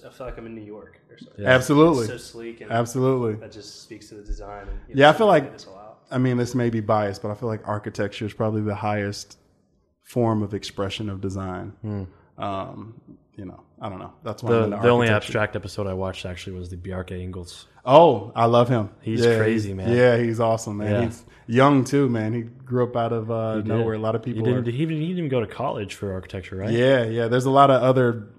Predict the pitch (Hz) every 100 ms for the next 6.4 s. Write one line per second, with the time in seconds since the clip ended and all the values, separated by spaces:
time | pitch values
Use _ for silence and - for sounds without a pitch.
0 | _ _ - - 127 123 - 123 120 113
1 | 113 113 113 95 - - 95 95 - 104
2 | 98 107 107 101 107 101 107 101 98 95
3 | 104 101 98 98 95 113 104 104 98 101
4 | 104 113 98 110 98 101 104 98 95 101
5 | 101 98 98 - - 104 101 127 117 110
6 | 107 117 120 120